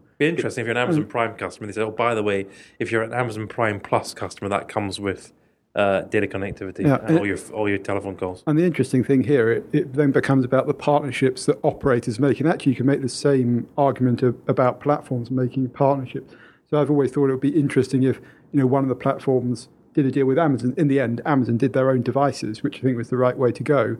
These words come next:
Speaker 1: Mm.
Speaker 2: But it's not just operators, let's not forget. I mean, it's also iTunes. How many times have analysts said they've got a hundred million credit cards? They haven't really ever done anything with them. Really quite disappointing. And,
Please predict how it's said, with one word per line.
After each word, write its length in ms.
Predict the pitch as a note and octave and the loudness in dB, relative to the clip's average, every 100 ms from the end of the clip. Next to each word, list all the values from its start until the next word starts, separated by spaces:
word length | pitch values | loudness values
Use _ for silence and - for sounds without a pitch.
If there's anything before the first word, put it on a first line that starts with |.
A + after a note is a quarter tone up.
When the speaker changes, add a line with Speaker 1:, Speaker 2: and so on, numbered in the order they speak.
| - | -10
Speaker 1:
Mm. 200 | G2 F#2+ | -12 -4
Speaker 2:
But 100 | - | 2
it's 120 | E3 G#3+ | 2 2
not 160 | G#3+ | 0
just 260 | - D#3+ D#3+ | 2 2 2
operators, 440 | D3 C3+ A#2 - | 2 2 0 0
let's 200 | C#3 - | -2 2
not 120 | C#3 | -2
forget. 240 | - C3+ C#3 | 0 0 2
I 60 | |
mean, 220 | C3+ C3+ B2+ - | 2 2 -2 -4
it's 160 | - D3 | -2 2
also 420 | E3+ - C3+ B2 B2 - | 0 2 2 2 -2 0
iTunes. 400 | D3 C#3+ A#2+ A2 | 2 2 -2 -2
How 120 | D3+ | 2
many 140 | D3 C#3+ | 4 2
times 260 | C#3+ C3+ | 0 -2
have 80 | B2 | -2
analysts 340 | D#3 C3+ C3 - | 0 2 0 0
said 160 | C#3 | 0
they've 120 | B2 | 0
got 160 | A#2 C3+ | 0 -2
a 60 | C3+ | 0
hundred 260 | C#3+ B2+ | 2 2
million 260 | C3+ C3 C3 | 2 2 0
credit 300 | - C#3+ - | 0 -2 -2
cards? 240 | A#2 G#2+ - - - | -4 -4 -10 -12 -2
They 60 | |
haven't 160 | G#3+ A#3 | 0 2
really 240 | D3+ C#3+ | 2 2
ever 100 | C#3+ | 0
done 260 | C#3+ F#3+ A3 | 0 2 2
anything 300 | C#3 A#2+ A#2+ | 0 0 0
with 120 | B2+ | 0
them. 160 | A#2+ C3+ | -2 -2
Really 200 | A3+ F#3+ | 0 0
quite 280 | E3+ C#3+ C3+ | 2 0 0
disappointing. 760 | C#3+ - D#3 F3+ E3 A#2+ G#2+ | -2 -2 0 2 2 0 0
And, 220 | B2+ B2+ | 0 0